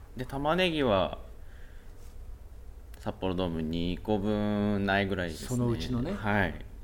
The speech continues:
Speaker 2: に-、二個分ないったって、その、半端な、半端な広さじゃないわけですから。でも、それを三年に一回ずつ
Speaker 1: はい。
Speaker 2: 回していく、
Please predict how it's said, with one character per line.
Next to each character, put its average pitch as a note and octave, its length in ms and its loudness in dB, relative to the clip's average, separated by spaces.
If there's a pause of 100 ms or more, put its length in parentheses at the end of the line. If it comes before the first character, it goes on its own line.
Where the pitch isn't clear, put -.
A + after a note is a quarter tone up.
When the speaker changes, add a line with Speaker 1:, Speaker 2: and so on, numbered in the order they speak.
(200)
Speaker 2:
に-、 G2+ 260 -4 (240)
二 E2 140 -8
個 - 160 -8
分 D3+ 260 -4
な A2+ 300 -4
い G3 80 -2
っ G3+ 60 -4 (200)
た A#2+ 80 -4
っ A2+ 40 -6
て、 - 140 -8
そ - 40 -8
の、 - 40 -10 (420)
半 A2+ 460 -6
端 F3+ 240 -4
な、 - 60 -6 (680)
半 A#2+ 300 -6
端 D#3 120 -2
な D#3+ 200 -4 (300)
広 F3 320 -2
さ C#3+ 80 -2
じ G#2+ 80 -4
ゃ G2+ 40 -4
な G2 220 -6
い C3 80 -4
わ B2+ 140 -4
け A#2+ 80 -10
で A2+ 140 -8
す - 80 -12
か - 100 -10
ら。 A2 140 -8 (200)
で D#3+ 80 2
も、 C#3 100 2
そ - 200 -4
れ E3 120 4
を F#3+ 200 4
三 C#3 240 -2
年 C#3+ 160 2
に C3+ 80 2
一 C3 120 -4
回 D3 180 -2
ず D#3+ 140 -2
つ B2 520 -2
Speaker 1:
は G2+ 160 -2
い。 - 100 -4
Speaker 2:
回 A2+ 260 0
し - 80 -6
て B2+ 100 0
い A#2 100 2
く、 C#3 240 -4